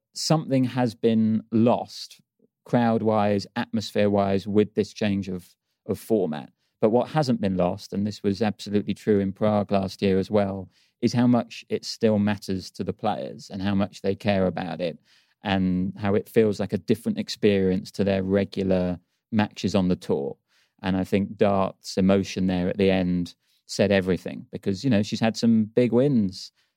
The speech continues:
this year. She beat top ten player Daria Kasatkina at the U S Open, and yet it almost felt like this one meant even more to her because she was playing for her country, she was playing for her teammates, and you only, you only really get that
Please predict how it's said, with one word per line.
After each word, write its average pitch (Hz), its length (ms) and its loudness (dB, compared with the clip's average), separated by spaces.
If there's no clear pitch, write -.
this 101 180 -2
year. 90 200 4
She - 120 -10
beat 110 220 0
top - 180 -2
ten 104 200 0
player 107 260 0
Daria 107 320 2
Kasatkina 107 680 -2
at - 80 -6
the 107 100 -4
U 101 120 2
S 98 160 -4
Open, 110 480 -2
and 98 140 0
yet 101 180 2
it 127 40 4
almost 120 260 4
felt 113 200 2
like 101 200 0
this - 240 -2
one 98 540 0
meant 110 260 2
even 101 300 2
more 101 260 4
to 101 160 -10
her 92 240 -4
because 90 560 -2
she - 120 -8
was 95 80 -10
playing 98 180 0
for 92 140 -2
her 90 80 0
country, 110 560 2
she - 120 -12
was 95 100 -10
playing 101 180 -4
for 95 100 -4
her 92 80 -4
teammates, - 800 -2
and 95 100 0
you 104 120 4
only, 113 440 4
you 113 80 0
only 135 140 4
really 131 220 4
get 110 180 0
that 85 220 -8